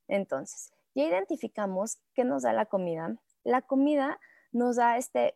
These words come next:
cobijo, nos da este, este sentimiento de sentirnos satisfecho, nos da, em, ¿no? Esto de sentirnos contenido. No, em, entonces, por eso hemos aprendido a comer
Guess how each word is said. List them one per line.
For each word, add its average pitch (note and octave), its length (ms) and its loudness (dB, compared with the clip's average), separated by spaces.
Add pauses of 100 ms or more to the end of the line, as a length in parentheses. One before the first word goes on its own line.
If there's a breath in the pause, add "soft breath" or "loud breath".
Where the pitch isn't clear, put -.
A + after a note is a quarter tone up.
(140)
cobijo, G#3 640 -2
nos A3 240 -4
da A#3 220 2
este, G#3 800 0
este A3+ 240 -2
sentimiento G#3+ 720 -2
de A3+ 100 0
sentirnos G#3 540 -4
satisfecho, G3 800 -2 (340 loud breath)
nos A3+ 140 0
da, A#3+ 140 6 (240)
em, G3 1000 2 (640)
¿no? A3+ 280 4
Esto A#3 360 0
de A3+ 100 2
sentirnos G#3 640 0
contenido. G3 800 2 (520 soft breath)
No, A#3 360 6
em, G3+ 920 4
entonces, C4 540 2
por E4 180 4
eso G#3+ 480 2
hemos A#3 320 0
aprendido B3 640 2 (160)
a G3 100 -2
comer A3 520 0